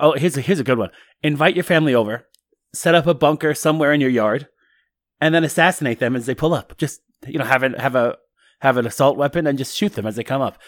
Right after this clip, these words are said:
Because again, if they die of a bullet, they didn't die of covid, and we wanna beat covid. That's what we wanna do. So just assassinate them. I, and that, granted, this will be a little messy, and, and maybe you should think this out first, because then you'll have a pile of bodies, depending on how many people you,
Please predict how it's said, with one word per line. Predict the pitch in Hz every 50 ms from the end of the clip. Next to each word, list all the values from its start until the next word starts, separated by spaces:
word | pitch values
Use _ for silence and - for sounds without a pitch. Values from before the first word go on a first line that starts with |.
| - _
Because | - 151 143 151 131
again, | 156 151 202 185 117 98 - - - _ _ _ _
if | 151 143 -
they | - 143
die | 131 156 135 143 156
of | 165 156
a | 170 156
bullet, | - 226 220 196 180 - - _ _ _ _ _ _
they | - 135 131
didn't | 123 110 147 147 139 147 131
die | 131 123 117
of | 113 110
covid, | - 131 131 127 104 95 85 - - _
and | 117 123 123
we | 139 160
wanna | 151 147 127
beat | 113 107 131 127 -
covid. | - 143 135 98 90 82 - _ _ _ _ _ _ _ _ _ _ _ _ _ _ _ _ _
That's | 139 139 -
what | 120 107
we | 131 139
wanna | 123 113 98 92 90
do. | 85 87 80 - _ _ _ _ _ _ _ _ _ _ _ _ _ _ _ _ _ _ _ _ _ _ _
So | - 156
just | 139 175 170 -
assassinate | 165 - - 156 160 156 - 117 101 -
them. | - 101 90
I, | 127 - - - - - - _ _ _ _ _ _ -
and | 160 170 180 180 - - 160 165
that, | 165 180 175 156 - - - - _ _ _ _ -
granted, | - 196 175 180 170 165 147
this | 175 175 -
will | 175
be | 160 175
a | 165
little | 151 147 139
messy, | 139 143 131 127 - 139 131
and, | 135 131 139 143 -
and | 143 147 147
maybe | 156 165 165 156
you | 147
should | - 151 -
think | - 156 139 -
this | 151 131 -
out | 143 139 135
first, | - - 147 147 - -
because | - 139 - 139
then | 127 143
you'll | 151 135
have | 127 135 120
a | 110
pile | - - 135 131 120
of | 110
bodies, | 101 117 117 113 107 98 92
depending | - 120 - 127 123 123 113
on | 110 107
how | 120
many | 120 117 107
people | 101 - 120 - - 101
you, | 95 95 95 92